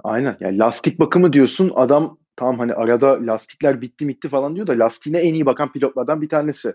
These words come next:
griddeki. E, ya, ya sel götürüyor pisti. Adam pist rekoru kırıyor.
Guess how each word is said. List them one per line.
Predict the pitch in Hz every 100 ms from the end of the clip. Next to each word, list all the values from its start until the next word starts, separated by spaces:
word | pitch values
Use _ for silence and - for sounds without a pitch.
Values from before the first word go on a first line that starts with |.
| _
griddeki. | 123 107 - 104 - _ _ _ - 131
E, | 127 - _ _ _ _
ya, | 120 123 -
ya | 139 113
sel | - - 170 175
götürüyor | 180 156 131 123
pisti. | 123 - - 185 - _ _ _ _
Adam | 139 143 185
pist | - 180 202
rekoru | 170 170 170
kırıyor. | 151 110 107